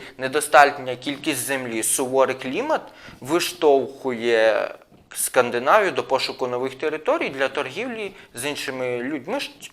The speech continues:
щоб банально виживати і прогресувати далі.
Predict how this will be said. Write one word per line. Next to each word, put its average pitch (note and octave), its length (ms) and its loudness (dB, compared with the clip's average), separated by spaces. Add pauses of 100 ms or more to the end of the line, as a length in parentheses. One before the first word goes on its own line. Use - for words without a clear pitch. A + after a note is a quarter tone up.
щоб A#2+ 400 -4
банально B2+ 400 0
виживати A#2 640 2
і G2 340 -12 (400)
прогресувати A2 760 -6
далі. G2+ 220 -8